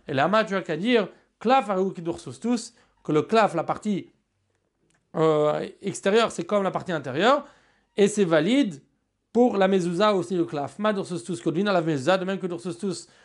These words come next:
on peut écrire dessus mezuzah, Af Klaf, Kodvin, à la mezuzah,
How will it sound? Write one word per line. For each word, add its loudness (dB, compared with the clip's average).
on -6
peut 4
écrire 0
dessus -2
mezuzah, 0
Af -4
Klaf, -2
Kodvin, -6
à -2
la -4
mezuzah, -2